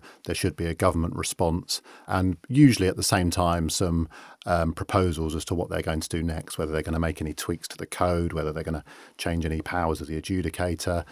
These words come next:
uh, whether they're gonna, uh, direct the adjudicator to issue, you know, certain guidance on certain things. It, it remains to be seen. Uh, and of course, with the uncertainty at the moment in terms of who will be in charge, uh, of the code, come the end of that consultation period.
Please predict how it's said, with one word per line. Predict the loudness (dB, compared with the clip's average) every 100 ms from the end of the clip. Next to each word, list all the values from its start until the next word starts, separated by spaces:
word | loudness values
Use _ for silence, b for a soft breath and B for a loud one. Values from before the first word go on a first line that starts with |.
| b b -6
uh, | -4
whether | 0 0 0
they're | 0
gonna, | 0 0 -2 b b b
uh, | 0 0 0
direct | 2 4 2 -2
the | -4 -4
adjudicator | -2 -2 -2 -2 -2 -2 -4
to | -4 -6 -6
issue, | -4 -4 -4 -6 -8
you |
know, | -6 -2
certain | 0 0 0
guidance | 2 2 0 -4
on | -4
certain | 0 0 -2
things. | 0 0 2
It, | 4
it | 4
remains | 6 8 8 6
to | 2
be | 2
seen. | 2 0 -2 -4 B B B
Uh, | 0
and | 2
of | 0 0
course, | 0 2
with | 0 2
the |
uncertainty | 2 4 2 2 0 -4 -4
at |
the | 0
moment | 0 2 2 0
in | -2
terms | 0 0 0 0
of | -2 -4 b
who | 0 2
will | 2
be | 2
in | 2
charge, | 4 6 6 2 -2 b b b -6
uh, | -2 -2
of | -4
the | -4
code, | 2 4 4 0 b b b b -10
come | 0 2 2
the | 2 0 0
end | 0 0
of | 0
that | -2
consultation | -2 -2 -4 -4 -4 -4 -6
period. | -4 -2 0 -2